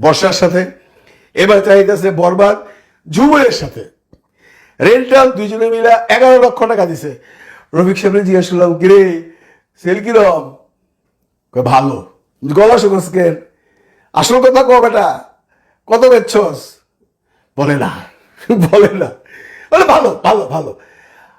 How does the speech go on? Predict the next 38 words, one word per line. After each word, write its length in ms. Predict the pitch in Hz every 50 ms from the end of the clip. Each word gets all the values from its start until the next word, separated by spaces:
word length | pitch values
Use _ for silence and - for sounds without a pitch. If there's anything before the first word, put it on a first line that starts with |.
| _ _
আমি 220 | - 160 185 185
যে, 100 | 185 185
"ভাই, 200 | 175 175 190 196 190 -
তুই 120 | 185 190
যে 140 | 180 190 196
রেন্টাল 420 | 196 175 175 175 - 196 220 214
দিছস 680 | 208 208 165 208 220 262 254 226 170 139 - - - _ _ _ _ _ _ _
ছয় 240 | - - 180 196 208
লক্ষ 260 | 208 208 196 - 220
টাকা 220 | 214 233 254 262 285
না?" 120 | 302 349 - - - - _ _ _ _
বলে, 160 | - 190 - 156
"হ্যাঁ।" 140 | 151 151 -
এমজি 280 | 180 208 240 247 233 254
কিন্তু 260 | 233 220 196 170 185
এটা, 200 | 170 135 135 113 - _ _ _ _ _ _ _ -
মাইন্ড 200 | 196 226 247 247
ইট, 200 | 220 185 - -
এমজি, 380 | 220 240 254 233 202 160 123 - - _ _ _ _ _ - - _
মানে 200 | - 160 208 226
ছয় 260 | 180 - 185 185 196 208
লক্ষ 280 | 220 220 220 - 240
টাকা 440 | 233 240 262 254 277 302 - - - - - _ _ _ _
সে 160 | - - 202
মিনিমাম 400 | 202 220 233 240 240 247 247 247
গ্যারান্টি। 560 | 226 208 185 170 170 160 - - 120 113 - -
এই 140 | 160 170 165
ছবি 240 | 175 190 214 214
যদি 400 | 196 208 202 214 214 220 - - - _ _ _ _ _ _ _
দশ 240 | 143 180 208 208 -
টাকাও 260 | - 233 220 247 254
ব্যবসা 300 | 240 240 233 - - 247
করতো, 280 | 240 247 247 247 - 254
রফিককে 400 | 247 196 175 190 214 208 - 226
এই 80 | 226 208
ছয় 220 | - - 185 185
লাখ 240 | 196 190 190 196 -
টাকা 360 | 240 226 262 269 233 -